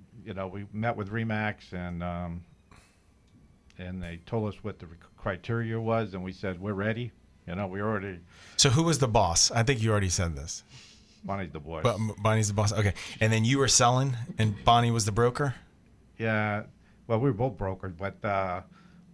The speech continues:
Speaker 1: Bonnie, uh, is more administrative.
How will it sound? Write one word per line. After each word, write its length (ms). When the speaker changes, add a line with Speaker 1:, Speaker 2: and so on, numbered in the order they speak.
Speaker 1:
Bonnie, 580
uh, 260
is 100
more 200
administrative. 800